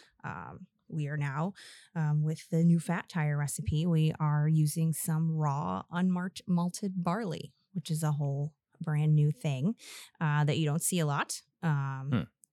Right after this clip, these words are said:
Speaker 1: and that is, uh, essentially, as you guys know, uh, most barley is, is roasted, it's toasted. Um, that's how you get that color and that flavor,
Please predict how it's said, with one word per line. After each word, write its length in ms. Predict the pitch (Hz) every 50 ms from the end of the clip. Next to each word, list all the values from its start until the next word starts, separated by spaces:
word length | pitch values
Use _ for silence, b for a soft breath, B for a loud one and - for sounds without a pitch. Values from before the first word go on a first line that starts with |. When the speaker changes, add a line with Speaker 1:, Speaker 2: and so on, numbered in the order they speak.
| - - -
Speaker 1:
and 200 | 165 165 156 156
that 320 | 147 139 143 147 165 175 -
is, 420 | 175 151 147 147 147 160 - - - B B B B B B B B -
uh, 120 | 151 139 -
essentially, 640 | - 147 - 147 156 156 - 160 147 139 143 151 - - - 151 147
as 140 | 143 143 151
you 80 | 147
guys 300 | 147 - 139 143 - -
know, 240 | 143 135 131 143 180 - b b b b b b b
uh, 100 | - 139
most 300 | 139 139 131 143 - - 147
barley 400 | 135 131 135 135 151 190 - -
is, 220 | 135 135 151 -
is 240 | 139 143 147 - -
roasted, 500 | 156 151 143 143 147 - - - 165 175 214
it's 140 | 220 - -
toasted. 560 | - 175 165 156 - - - 156 175 196 - b b b b b b -
Um, 180 | 165 147 151
that's 160 | 156 143 - -
how 100 | - 151
you 120 | 151 143
get 180 | 139 - 156 -
that 200 | - - - -
color 360 | - - 143 147 165 208 285
and 180 | 311 202 165 147
that 160 | 127 - -
flavor, 520 | - 170 170 165 160 165 190 226 240 220